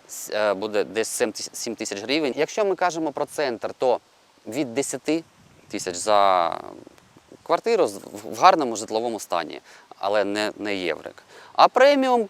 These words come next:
сегмент, це він, е, стрибає, е, там, під п'ятсот доларів та й вище.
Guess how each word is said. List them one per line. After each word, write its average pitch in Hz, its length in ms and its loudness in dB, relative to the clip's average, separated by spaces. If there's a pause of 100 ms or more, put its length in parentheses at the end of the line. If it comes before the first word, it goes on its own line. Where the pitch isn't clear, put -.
сегмент, 214 640 2
це 156 340 2
він, 151 320 2
е, 131 160 0
стрибає, 143 680 8 (380)
е, 98 40 4
там, 95 240 0 (640)
під 156 120 0 (160)
п'ятсот 160 420 6
доларів 185 460 8
та 139 80 10
й 139 80 8
вище. 95 380 0